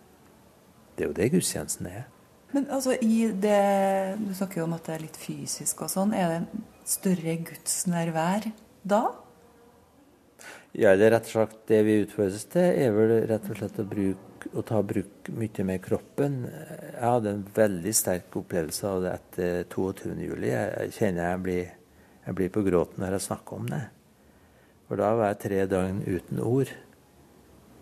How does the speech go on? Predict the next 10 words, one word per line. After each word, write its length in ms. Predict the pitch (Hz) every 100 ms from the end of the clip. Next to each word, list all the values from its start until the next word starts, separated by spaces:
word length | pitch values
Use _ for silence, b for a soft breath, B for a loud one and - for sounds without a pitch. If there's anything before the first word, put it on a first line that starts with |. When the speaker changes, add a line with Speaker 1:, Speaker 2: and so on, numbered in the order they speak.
| -
Speaker 1:
Ja, 220 | - 90 85 - - -
jeg 220 | - 113
hadde 200 | 123 101
ikke 180 | - -
ord. 240 | 143 170 - - - - - - - - -
Nei. 200 | 147 110 95 - - - - - - -
Og 100 | -
det 80 | 107
var 160 | 104 107
ganske, 440 | 110 107 - 117